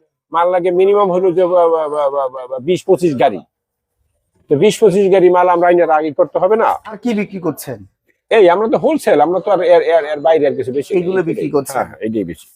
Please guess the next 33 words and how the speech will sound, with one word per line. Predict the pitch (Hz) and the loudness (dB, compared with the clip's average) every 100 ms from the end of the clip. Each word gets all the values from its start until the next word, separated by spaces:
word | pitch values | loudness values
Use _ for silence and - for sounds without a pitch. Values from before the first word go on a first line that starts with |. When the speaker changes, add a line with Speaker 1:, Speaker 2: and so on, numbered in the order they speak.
| _ | _
Speaker 2:
আচ্ছা, | 131 131 - - | -20 -20 -20 -10
বাজার | 160 214 247 277 | 0 2 4 2
তার | 240 233 226 | 0 0 0
মানে | 226 247 | 0 0
আপনার | 220 202 208 | -2 -4 -8
কাছে | 208 226 | -6 -6
মনে | 202 196 | -8 -10
হচ্ছে | 190 | -2
এখনো | 196 - 226 220 | -2 -2 -4 -2
অনেকটাই | 202 175 185 - 240 | -2 -2 -6 -6 -6
সহনীয় | - 175 160 151 | -2 0 2 2
আছে? | 131 123 - 120 _ _ _ _ _ _ _ _ _ _ | 0 -4 -10 -14 _ _ _ _ _ _ _ _ _ _
আহ, | - 120 120 | -16 -6 2
Speaker 1:
বাজারটা | 151 175 202 208 | 4 4 2 2
পুরোটাই | 180 190 180 | 4 4 4
সহনীয় | 156 147 143 131 | 4 2 4 4
পর্যায়ে, | 120 107 104 | 2 0 0
বাজারটা | 101 127 143 131 143 135 | 2 2 2 2 4 2
মানে | 120 127 135 | 0 -2 0
একেবারেই | 127 135 147 156 | 0 0 0 0
সহনীয় | 147 127 113 110 | -2 -8 -12 -14
পর্যায়ে। | 95 _ _ | -14 _ _
Speaker 2:
শুধু | - 214 190 | -8 -6 -2
তেলটা | 220 202 190 | 2 2 2
নিয়েই | 208 220 285 | -2 0 0
মানুষের | 190 175 190 | 0 -2 -4
একটু | 180 185 | -6 -2
মাথা | 156 151 | -2 0
Speaker 1:
না, | 196 | 0
Speaker 2:
ব্যথা। | 170 127 | 0 2
Speaker 1:
তেলটা | 196 208 220 | 2 4 2
বলতে | 214 190 196 | 2 2 0
শুধু | 170 196 | 0 -2